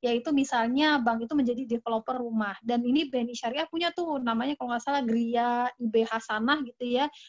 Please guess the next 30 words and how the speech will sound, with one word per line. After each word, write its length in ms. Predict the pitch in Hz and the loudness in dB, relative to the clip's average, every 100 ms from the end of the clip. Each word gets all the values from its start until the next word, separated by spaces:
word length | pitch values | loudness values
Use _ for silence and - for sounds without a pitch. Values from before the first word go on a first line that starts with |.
| _ | _
Jadi 400 | 240 220 294 226 | 0 2 2 2
bank 240 | 226 233 | 0 0
itu 160 | 226 247 | -4 -8
sendiri 480 | - 226 233 285 247 | -4 -4 -2 -2 -2
dia 400 | 226 240 302 330 _ | 0 2 2 0 _
bahkan 320 | - 226 - 302 | -6 -4 0 0
sampai 320 | 285 247 247 | 0 0 2
membangun, 640 | 240 226 214 220 294 392 | 4 4 2 2 0 0
bukan 320 | 302 247 247 | -4 0 0
cuman 320 | 233 254 226 226 | 0 -2 -2 -2
sebagai, 640 | 247 226 214 220 214 226 | -2 -2 0 0 2 0
eh, 220 | - 214 | -2 -4
intermediary 640 | - 226 220 214 214 220 233 214 | -4 -6 -4 -4 -2 0 -2 -4
aja, 320 | 196 233 320 - - - | -6 -4 -4 -8 -16 -6
tapi 240 | 240 302 | 0 0
dia 160 | 254 269 | 2 2
membangun, 720 | 240 240 226 214 233 311 381 | 4 4 2 0 -2 -2 -4
terus, 560 | 311 320 330 - - - | -2 -2 -2 -12 -16 -4
eh, 320 | 240 233 233 | 0 2 2
dia 240 | 220 269 | 2 2
juga 320 | 240 240 269 254 | 2 0 2 2
mendistrib-, 440 | 233 226 247 226 | 0 -2 -8 -8
apa, 240 | 240 233 269 | -6 0 2
menjual 480 | 254 226 247 247 233 | 2 4 4 4 2
rumah 240 | 233 226 | -2 -4
tersebut 480 | 226 220 214 214 - | -6 -14 -12 -12 -10
ya. 240 | 214 233 | -6 -4
Jadi 240 | 220 220 269 | -2 -4 -2
sebagai 360 | 277 233 240 240 | 0 2 0 -2
inventory-nya. 800 | 226 220 220 214 214 214 208 | -4 -6 -6 -6 -8 -10 -16